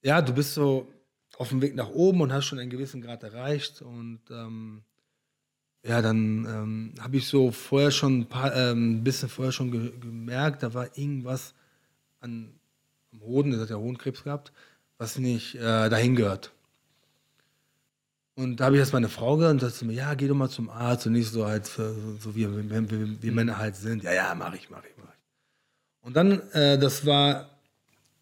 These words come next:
Speaker 1: Anfang zweitausendzehn gewesen, da hatten, mussten wir nach Berlin und da hatten wir auch Schlagpolster, also so, mussten wir halt, äh, Tests machen,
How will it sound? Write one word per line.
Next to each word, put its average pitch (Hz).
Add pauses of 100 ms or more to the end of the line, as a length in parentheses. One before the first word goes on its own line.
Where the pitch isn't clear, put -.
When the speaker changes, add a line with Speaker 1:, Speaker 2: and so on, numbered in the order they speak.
(300)
Speaker 1:
Anfang 143
zweitausendzehn 131
gewesen, 104
da 107
hatten, 123
mussten 117
wir 117
nach 113
Berlin 151 (1080)
und 110
da 113
hatten 127
wir 120
auch 110
Schlagpolster, 143
also 113
so, 110
mussten 117
wir 120
halt, 117
äh, 113 (420)
Tests 151
machen, 147